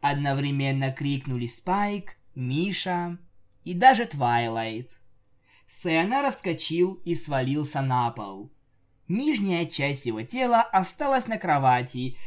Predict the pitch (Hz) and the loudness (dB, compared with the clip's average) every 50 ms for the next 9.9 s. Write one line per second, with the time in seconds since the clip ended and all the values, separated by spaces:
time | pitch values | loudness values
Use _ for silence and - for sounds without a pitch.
0 | - - - - - 151 139 135 135 135 127 127 127 120 113 123 120 123 - - | -8 -10 -12 -8 -6 -4 -2 -2 0 0 0 0 -2 -4 -4 -6 -8 -8 -8 -4
1 | - 226 254 262 254 - - 247 240 247 - 190 151 151 147 143 147 147 139 - | 0 2 2 2 0 -2 -6 -4 0 2 2 4 4 4 4 4 4 0 -4 -6
2 | - 143 117 104 104 98 101 101 - - - - _ _ _ _ _ _ - 247 | -6 -6 -6 -6 -6 -8 -8 -10 -12 -14 -18 -20 _ _ _ _ _ _ -6 -4
3 | 277 311 311 311 302 - - 190 220 233 233 233 233 185 139 139 143 147 143 - | 0 2 2 2 0 0 -4 -6 -4 -2 -2 -2 -2 -2 -2 0 0 0 0 0
4 | 156 151 143 139 139 139 131 - 135 127 123 120 117 110 107 110 107 107 107 107 | 0 0 0 0 -2 -2 -4 -4 -4 -2 -2 0 0 -2 -2 -4 -4 -6 -8 -8
5 | 107 - - - - - - - _ - - - - 277 285 302 302 285 226 190 | -10 -12 -16 -18 -20 -20 -20 -20 _ -18 -14 -6 2 6 6 6 6 4 2 2
6 | 190 180 151 - - 151 156 156 156 139 135 135 139 - - 147 139 139 - 147 | 2 2 2 0 0 2 6 6 6 6 4 2 0 0 2 0 0 0 -2 -2
7 | 139 135 131 - 139 139 147 139 131 - 123 113 - - 117 - - - 262 269 | -2 -2 -2 -2 -2 -2 -2 -2 -2 -2 -4 -2 -2 -2 -4 -6 -6 -6 -2 0
8 | 262 247 240 233 233 233 247 - - - - - 285 302 294 - - - 214 202 | 0 2 6 6 6 6 4 0 -6 -8 -6 -2 -2 0 -2 -2 -2 0 2 2
9 | 202 190 156 139 135 135 131 131 127 127 127 127 123 120 120 117 120 | 2 2 0 0 0 0 0 0 -2 -4 -4 -4 -4 -4 -6 -6 -8